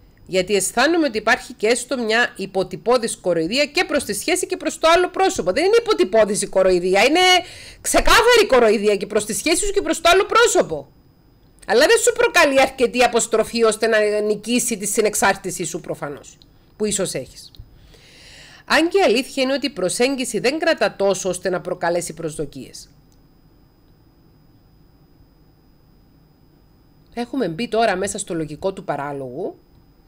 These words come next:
Μας έχει πει την αφήγηση του αυτός ο βλαμμένος. Sorry που τον λέω έτσι, αλλά μόνο βλαμμένο μπορώ να το πω. Τι παίρνω πίσω τη λέξη. Ας μιλήσω πολιτικός ορθό. Αυτός ο αδιάγνωστος.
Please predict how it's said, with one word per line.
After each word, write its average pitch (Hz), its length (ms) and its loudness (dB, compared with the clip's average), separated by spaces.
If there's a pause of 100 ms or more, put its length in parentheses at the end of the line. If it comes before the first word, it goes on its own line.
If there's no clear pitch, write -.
(140)
Μας 165 200 -6
έχει 220 200 -6
πει 220 120 -10
την 208 180 -6
αφήγηση 185 440 -8
του 160 80 -6
αυτός 151 260 -10
ο 185 40 -8
βλαμμένος. 139 680 -10
Sorry 180 160 -2
που 147 60 -16
τον 131 300 -16
λέω 123 120 -12
έτσι, 170 240 -8
αλλά 294 140 -6
μόνο 247 180 -2
βλαμμένο 135 340 -10
μπορώ 127 180 -18
να 113 60 -20
το 127 80 -18
πω. - 140 -12 (1000)
Τι - 100 -16
παίρνω 240 320 2
πίσω 226 260 -6
τη 180 80 -8
λέξη. 170 400 -2
Ας 170 140 -8
μιλήσω 185 320 -6
πολιτικός 170 360 -10
ορθό. 151 160 -12
Αυτός 202 240 -4
ο 233 40 2
αδιάγνωστος. 160 680 -6